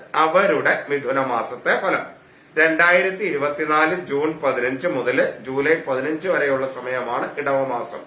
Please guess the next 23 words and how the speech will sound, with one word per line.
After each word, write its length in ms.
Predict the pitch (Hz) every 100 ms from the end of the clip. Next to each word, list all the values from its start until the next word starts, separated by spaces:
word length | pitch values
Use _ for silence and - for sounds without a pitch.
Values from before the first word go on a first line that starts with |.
| 175
എന്ന് 120 | 185
പറയുന്നത്. 360 | 156 131 - - - _ _ _ _ _ - - _ _ _ _ - - - _ _ _
അപ്പൊ 120 | 123
നിങ്ങൾ 240 | 123 135 151
ഇതിന് 320 | 156 170 170
കമന്റ് 480 | 170 127 123 135 156
ചെയ്യുക, 640 | - 151 156 160 185 -
ലൈക്ക് 400 | 127 131 - 165
ചെയ്യുക, 380 | - 156 160 156
ഷെയർ 220 | 139 147
ചെയ്യുകയൊക്കെ 460 | 151 147 147 147 156
ചെയ്യുക. 680 | 151 170 170 127 80 - - _ - - - - -
നിങ്ങൾ 300 | 127 131 143
ചെയ്യുന്ന 320 | 147 147 151
ലൈക്കും 460 | 143 127 131 147 143
കമന്റും 440 | 139 135 139 143 -
ഷെയറും 400 | 131 131 151 143
ഒക്കെയാണ് 480 | 135 156 135 135 139
എന്നെ 280 | 120 127 147
സംബന്ധിച്ചിടത്തോളം 840 | 147 139 135 131 131 131 135 127
അടുത്ത 220 | 113 110
ഓരോ 300 | 117 123 135
മാസവും 480 | 131 123 - 135